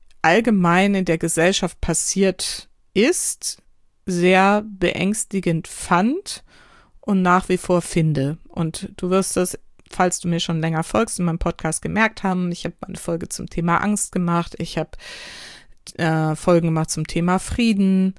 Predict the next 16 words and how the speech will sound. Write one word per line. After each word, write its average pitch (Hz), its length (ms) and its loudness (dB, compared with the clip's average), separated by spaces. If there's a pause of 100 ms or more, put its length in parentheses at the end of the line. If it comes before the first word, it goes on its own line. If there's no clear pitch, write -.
(760)
Und 185 520 0 (420)
für 190 140 2
mich 214 260 4
war 180 100 6
es 180 140 2
einfach 185 400 0
wirklich, 185 800 -2 (180)
ja, 180 240 2
quasi 180 400 0
erschreckend 208 720 -2
zu - 160 -2
sehen, 202 560 0 (720)
wie 208 400 0
schnell 202 720 2 (200)
normales 185 840 0
Leben 202 640 2